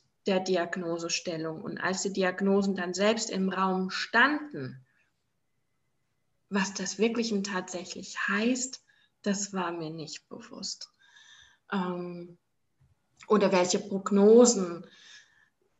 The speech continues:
dort mir dann halt eben auch genannt wurden. Irgendwann hieß es dann, ich hatte meinen Sohn auf dem Schoß sitzen und, ähm, war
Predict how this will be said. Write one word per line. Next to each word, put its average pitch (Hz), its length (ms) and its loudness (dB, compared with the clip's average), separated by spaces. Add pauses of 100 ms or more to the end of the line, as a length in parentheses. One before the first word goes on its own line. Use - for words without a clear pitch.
(560)
dort 190 440 2
mir 208 160 6
dann 190 220 4
halt 190 180 4
eben 190 340 0
auch 185 300 0
genannt 180 520 0
wurden. 175 320 0
Irgendwann 220 500 2
hieß 226 260 4
es 226 140 -2
dann, 214 420 -2
ich 214 140 -8
hatte 196 160 -4
meinen 190 340 0
Sohn 220 300 -2
auf 196 140 -6
dem 196 100 -6
Schoß 226 380 0
sitzen 247 440 -2
und, 190 520 -4
ähm, 185 440 -4
war 180 420 -12